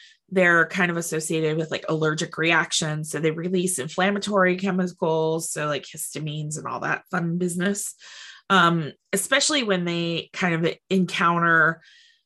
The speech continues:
um, a parasitic invasion. But the problem is with these,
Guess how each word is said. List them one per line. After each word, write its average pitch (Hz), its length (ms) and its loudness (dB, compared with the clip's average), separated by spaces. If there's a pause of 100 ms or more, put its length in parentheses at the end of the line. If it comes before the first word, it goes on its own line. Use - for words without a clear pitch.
(120)
um, 147 460 -2 (100)
a - 60 -4
parasitic 175 560 0
invasion. 302 640 -2 (600)
But 202 100 0
the 214 60 4
problem 247 460 4
is 185 340 4
with 170 260 2
these, 185 340 -2